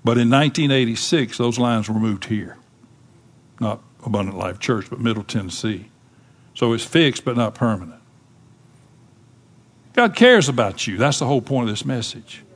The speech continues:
God's a merciful God. He's a compassionate God. And even though we, we stray, he's still ready to have compassion on us. He's still ready to forgive our iniquities. And, and we need to repent,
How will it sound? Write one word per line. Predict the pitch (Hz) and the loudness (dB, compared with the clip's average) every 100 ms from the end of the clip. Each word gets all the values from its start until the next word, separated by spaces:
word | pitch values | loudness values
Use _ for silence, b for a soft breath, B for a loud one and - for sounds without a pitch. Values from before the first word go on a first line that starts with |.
| B B | B B
God's | - 214 208 | 2 4 4
a | 170 | 2
merciful | 190 233 - 127 101 | 4 4 0 -6 -6
God. | 101 92 82 - | -8 -8 -6 0
He's | 180 175 | 2 0
a | |
compassionate | - 185 160 220 196 - 131 110 | 0 -2 0 -2 -2 -2 -4 -4
God. | 110 85 - _ B B B | -6 -8 -16 _ B B B
And | 156 160 | 0 0
even | 160 220 240 | 4 4 6
though | 220 208 | 6 4
we, | 180 208 165 - | 4 2 -2 -2
we | 156 208 | 0 2
stray, | - - 202 214 165 147 B - | 0 2 2 2 0 -4 B 0
he's | 185 202 | 2 2
still | - 185 202 | 2 2 4
ready | 156 196 202 | 4 2 2
to | 175 | 2
have | 175 208 | 0 0
compassion | - 160 185 208 - 131 | -2 0 0 0 -2 -2
on | 113 98 | 0 -2
us. | 90 | -2
He's | 185 208 | 0 0
still | - 175 208 | 0 0 2
ready | 175 180 190 | 2 4 2
to | 160 | 0
forgive | - 135 147 190 | -6 -4 0 2
our | 175 160 | 2 0
iniquities. | 143 165 156 113 92 - - _ b b b b b b _ - | -2 -2 -2 -6 -8 -18 -20 _ b b b b b b _ -18
And, | 107 98 _ _ | -16 -16 _ _
and | 120 113 | -8 -2
we | 143 | -2
need | 156 151 | -2 -2
to | 120 | -4
repent, | 107 101 - 175 196 | -6 -6 -2 0 0